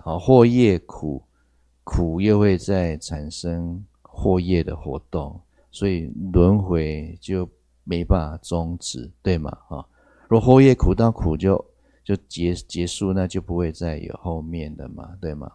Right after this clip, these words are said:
啊，好，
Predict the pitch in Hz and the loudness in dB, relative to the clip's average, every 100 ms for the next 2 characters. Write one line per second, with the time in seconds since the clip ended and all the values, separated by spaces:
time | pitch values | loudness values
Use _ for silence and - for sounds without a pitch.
0 | - - - _ _ _ _ _ _ _ | -18 -20 -20 _ _ _ _ _ _ _
1 | _ _ _ _ _ _ _ _ _ _ | _ _ _ _ _ _ _ _ _ _
2 | _ _ _ _ 80 73 76 | _ _ _ _ -4 -4 -6